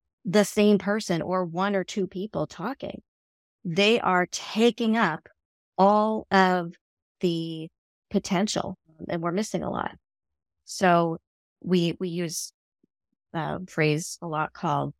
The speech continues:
uh, step back or step up. So if you've been talking a lot, step back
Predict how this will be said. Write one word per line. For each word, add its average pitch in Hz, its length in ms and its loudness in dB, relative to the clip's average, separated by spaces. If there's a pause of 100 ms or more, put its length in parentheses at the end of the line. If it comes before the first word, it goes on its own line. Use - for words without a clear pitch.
(240)
uh, 135 320 -6
step - 360 -4
back 151 320 0
or 139 60 -8
step - 320 -8
up. - 200 -6 (100)
So - 260 -2
if 165 160 -4
you've 254 120 -4
been 277 120 -2
talking 190 380 -2
a 139 100 -8
lot, 120 280 -6 (260)
step - 420 -4
back 175 380 0